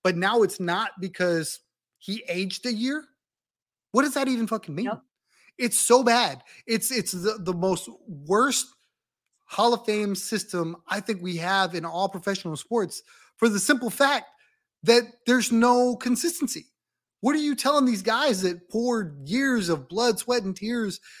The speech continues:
Speaker 1: to, to, you know, be elite? And I know they don't play for the Hall of Fame, but this is the, this is the last way to recognize them.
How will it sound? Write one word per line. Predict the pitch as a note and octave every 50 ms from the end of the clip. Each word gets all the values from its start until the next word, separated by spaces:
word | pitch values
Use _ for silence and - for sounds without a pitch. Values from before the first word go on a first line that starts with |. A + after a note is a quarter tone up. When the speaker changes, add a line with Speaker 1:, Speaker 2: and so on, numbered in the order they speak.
| - _ _ -
Speaker 1:
to, | - A3+ A3 G3+ F#3 F3 E3
to, | - - G3+ F#3+ F3+ E3 C#3 - _ _ _ _ _ _ -
you | G3+ G3
know, | G3 F3 D#3 D3 C#3 C#3 D3 - _ _ D3 C3 B2 -
be | G3+ A#3+ C4 B3+ A3+ G3+
elite? | G3 F3 F3 A3 C#4 B3 G3 - - - - - - _
And | - C#4+
I | D#4 C#4+
know | B3 G#3
they | F3+ F3
don't | E3 C#3 -
play | - D#3 D3
for | - - C#3
the | C3
Hall | A#2 D3 C3+
of | B2 -
Fame, | - F3 F#3+ A3 A#3+ A3+ - - _ _ _ _ -
but | B3+ A3+ G3+
this | D4 C4 -
is | E4 B3+ G3
the, | A#3+ A#3
this | A#3 G3 E3+ D3 - B3
is | A3+ G3+
the | G#3
last | F#3 E3 D#3+ F3+ F3+ G3+ A3 G#3+ - -
way | F#3+ G3
to | G3 G3
recognize | F#3+ B3 B3+ - B3 G3+ F#3 E3 D3 C#3 B2+ -
them. | C#3 C3 B2+ -